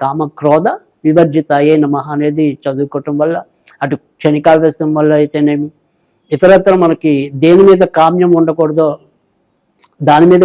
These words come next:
కామ్యం, అంటే దాని మీద కోరిక పెంచుకుని అవస్థ పట్టడం ఇలాంటివన్నీ కూడా తగ్గించుకుని వీరికి ఈ నెలంతా కూడా మంచి జరగాలని, దీపావళి పరిపూర్ణమైన ఆనందాన్ని ఇవ్వాలని కూడా కోరుకుంటున్నాం. అయితే ఇక ఇదే నెలలో తులారాశి వారికి ఏదైతే మరి ఒకటో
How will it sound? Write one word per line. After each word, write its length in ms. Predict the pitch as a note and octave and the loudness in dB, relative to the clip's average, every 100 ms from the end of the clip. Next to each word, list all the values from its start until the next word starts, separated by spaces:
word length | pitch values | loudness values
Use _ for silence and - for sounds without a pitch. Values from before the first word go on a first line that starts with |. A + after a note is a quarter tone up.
| F3 | 0
కామ్యం, 320 | D3 D3+ D3 C#3+ | 0 0 -2 -4
అంటే 140 | D3 F3 | -2 0
దాని 180 | D3+ D#3+ | 0 2
మీద 140 | F3 E3+ - | 2 0 0
కోరిక 240 | D#3+ E3 F3 | 0 0 -2
పెంచుకుని 400 | D#3+ D3+ D3+ D#3+ D3 _ - - | -4 -6 -6 -6 -8 _ -6 0
అవస్థ 280 | C#3+ D3+ E3+ E3 | 0 0 -4 -4
పట్టడం 260 | D3+ D#3 | -4 -4
ఇలాంటివన్నీ 560 | D3 D#3 F#3 F3 E3+ E3 D#3+ | -4 -4 -4 -4 -2 -2 -6
కూడా 140 | D#3 C#3+ - | -6 -8 -6
తగ్గించుకుని 640 | C#3 D3+ D3 - F3 F#3 D#3+ - - - | -4 -4 -6 -6 -2 2 2 -2 -18 -2
వీరికి 300 | D#3+ G#3+ G#3 F#3 | 4 4 4 4
ఈ 20 | D#3+ | 4
నెలంతా 360 | D#3 E3+ E3+ D#3 | 2 0 -2 -6
కూడా 120 | E3 D#3 | -2 -2
మంచి 220 | C#3+ D#3 F3 | 0 -2 -2
జరగాలని, 520 | E3 D#3+ D#3 D3 D3+ D#3+ C#3 | 0 0 -2 -4 -4 -4 0
దీపావళి 440 | E3 F3 F#3 F3+ F3 | 2 4 2 0 0
పరిపూర్ణమైన 580 | D3 D#3 F3 E3+ E3+ D#3 C#3 _ _ B2+ C#3+ | -2 -2 -2 0 0 -2 -6 _ _ 0 2
ఆనందాన్ని 500 | F3+ G3+ F#3+ F3+ E3+ | 4 2 0 0 0
ఇవ్వాలని 400 | D#3 D#3+ D#3 D3+ C#3+ | 2 0 0 -2 -2
కూడా 140 | D3 C#3 | -4 -4
కోరుకుంటున్నాం. 440 | C3+ B2+ B2+ B2 B2 | -6 -8 -8 -12 -10
అయితే 140 | E3 F#3+ | -4 -4
ఇక 100 | F3 C#3+ C3 | -4 -8 -8
ఇదే 180 | C3+ F#3 G3 | -2 0 2
నెలలో 200 | F3+ F3+ | 0 -2
తులారాశి 560 | E3 D#3+ E3 D#3+ D#3+ - D#3 | -2 2 2 2 -2 -4 -6
వారికి 240 | D#3 D3+ D3+ | -6 -4 -4
ఏదైతే 340 | D#3 D3+ D#3 D3 C#3+ _ - - D3 | -4 -4 -4 -4 -8 _ -20 -6 0
మరి 180 | D3+ C3+ B2 _ _ _ _ _ _ _ - | 2 0 -4 _ _ _ _ _ _ _ -4
ఒకటో 280 | C#3 D3+ | 0 2